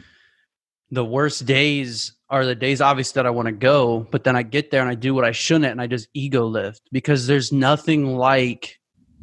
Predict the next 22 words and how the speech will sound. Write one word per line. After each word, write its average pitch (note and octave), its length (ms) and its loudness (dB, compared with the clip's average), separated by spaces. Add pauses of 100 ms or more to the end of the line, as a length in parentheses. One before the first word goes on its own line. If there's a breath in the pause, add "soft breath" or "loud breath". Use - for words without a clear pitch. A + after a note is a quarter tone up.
(160)
like, B2+ 160 2
sure, A#2 420 2
I A#2+ 140 0
could C3 140 -6
sit C#3 200 -2
here C#3+ 140 2
and C3+ 80 2
just A#2+ 160 -2
rep B2 240 2
out A#2 220 0
two B2 140 -6
twenty-five A#2 500 -2
on A2 160 0
bench, A2 460 0
but, A#2 160 2
like, A2+ 340 0 (300)
and C3 60 0
I C3 40 0
don't B2+ 140 2
wanna C3 140 2
do C3 220 -2
that, G#2 320 -2